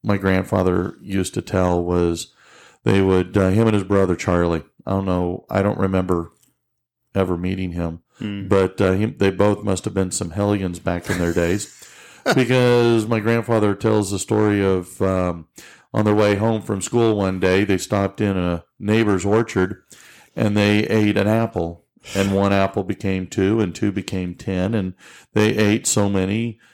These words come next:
Speaker 1: that, uh, they started puking, and they puked all the way home. And then when they got home, well, I guess my great-grandmother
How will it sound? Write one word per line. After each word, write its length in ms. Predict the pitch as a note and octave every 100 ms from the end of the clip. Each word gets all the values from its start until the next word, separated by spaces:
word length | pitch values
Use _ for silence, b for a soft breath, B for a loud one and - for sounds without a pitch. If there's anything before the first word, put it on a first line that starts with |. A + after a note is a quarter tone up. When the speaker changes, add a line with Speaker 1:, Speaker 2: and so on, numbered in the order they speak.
| b G2
Speaker 1:
that, 420 | G2+ G2+ - -
uh, 680 | G2 F#2+ F#2 F#2 F2+ F2 E2+
they 140 | F2+
started 340 | - F2+ E2+
puking, 680 | - A#2+ A#2+ - F#2 F#2 A2 - B B B B B
and 340 | - A2 G#2 G2
they 120 | G2+
puked 360 | B2+ A#2 -
all 160 | A2 B2+
the 80 | A#2+
way 180 | A2 F#2+
home. 600 | B2 C3+ A2 G2 G#2 G#2 b b -
And 200 | A2 G#2+
then 260 | G#2+ G#2+ G#2
when 600 | G2+ G2+ G2 G2 F#2+ F#2+
they 120 | F#2
got 220 | F#2 F2+
home, 500 | B2+ G#3 D#3+ B2 B2+ B B -
well, 240 | G2+ G#2
I 60 | G2
guess 220 | G2+ F#2+
my 80 | G2+
great-grandmother 840 | F#2+ F2+ G2 G2+ G2 F#2+ F2+ F#2